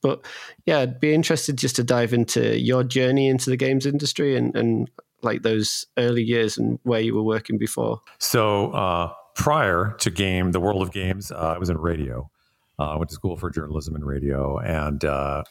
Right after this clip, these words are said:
Speaker 2: <clears throat> you know, had really long hair. I was working at a top forty radio station and thought, "I've made it." And, uh, and then kinda thought, "Wow, I'm getting kinda tired of hearing myself. I can only imagine other people listening to me all the time." So I pivoted to the record business. So I was working for a company called Polygram, and Polygram was, like, a massive company that is now known as Universal.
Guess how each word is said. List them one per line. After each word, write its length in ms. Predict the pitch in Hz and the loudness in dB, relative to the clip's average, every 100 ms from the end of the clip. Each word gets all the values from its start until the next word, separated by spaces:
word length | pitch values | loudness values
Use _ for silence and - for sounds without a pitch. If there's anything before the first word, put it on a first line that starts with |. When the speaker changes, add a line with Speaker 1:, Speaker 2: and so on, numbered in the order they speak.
| - | -8
Speaker 2:
<clears throat> 140 | - | 2
you 300 | 170 104 98 | 4 4 2
know, 180 | 98 82 | 0 0
had 160 | 104 | 0
really 200 | 117 135 | 0 2
long 220 | 127 123 110 | 2 2 2
hair. 260 | 110 113 | 2 4
I 20 | |
was 100 | 113 | 2
working 200 | 101 113 | 0 0
at 80 | 110 | 0
a 40 | 101 | 0
top 240 | 117 110 | 0 0
forty 200 | 113 107 | 0 2
radio 260 | 101 98 101 | 2 2 2
station 420 | - 98 92 104 | 2 2 2 2
and 320 | 95 95 90 | 2 2 2
thought, 280 | 101 90 98 | 2 0 0
"I've 240 | 101 85 | 0 0
made 260 | 92 98 101 | 0 0 0
it." 160 | 85 - - | -2 -6 -4
And, 420 | 101 92 92 87 | -2 0 0 0
uh, 220 | 95 87 - - - - - - - - - - | 2 0 -2 -12 -16 -14 -14 -14 -14 -16 -18 -2
and 380 | - 110 101 101 | 2 4 4 4
then 400 | 107 101 101 104 _ | 4 4 2 0 _
kinda 180 | 127 107 | 0 2
thought, 200 | 107 - | 0 0
"Wow, 280 | 139 104 78 | 0 0 0
I'm 160 | 90 - _ | -2 -4 _
getting 200 | - - | -6 -4
kinda 180 | - 98 | -2 -2
tired 280 | 85 101 90 | 0 0 0
of 40 | |
hearing 180 | 95 90 | 0 0
myself. 400 | 80 78 107 92 | 0 0 0 0
I 60 | 101 | 0
can 100 | 90 | 0
only 140 | 87 | 0
imagine 340 | 85 85 82 87 | 0 0 0 -2
other 140 | 90 | 0
people 240 | 95 80 | -2 -2
listening 260 | 78 73 82 | -2 -2 -4
to 60 | 85 | -2
me 80 | 78 | -2
all 140 | 71 | -2
the 60 | 69 | -4
time." 320 | - 71 73 | -2 -4 -2
So 500 | - 98 92 87 - | 0 2 2 0 -2
I 60 | 82 | 0
pivoted 340 | - 175 143 | 2 2 2
to 80 | 117 | 0
the 80 | 104 | 2
record 300 | 165 170 101 | 2 0 0
business. 360 | 92 - 67 | -2 -2 -6
So 100 | - | -2
I 60 | 90 | 0
was 180 | 92 95 | 0 -2
working 240 | 123 120 | -4 -4
for 140 | 98 92 | -4 -4
a 20 | |
company 220 | 107 92 | -4 0
called 160 | 87 78 | 0 0
Polygram, 600 | - 107 85 80 73 71 | 0 0 0 0 -2 -6
and 80 | 82 | -4
Polygram 540 | 139 135 107 101 95 | 0 2 2 2 0
was, 160 | 92 87 | 0 -2
like, 100 | 82 | -4
a 80 | 78 | -2
massive 380 | 104 117 107 98 | 0 0 -2 -2
company 340 | 95 90 90 | -2 0 0
that 160 | 87 85 | 0 -2
is 100 | 82 | -2
now 300 | 92 90 87 | 0 0 0
known 200 | 90 85 | -2 -4
as 120 | 87 | -4
Universal. 560 | 87 80 117 - 67 | -4 0 0 0 -6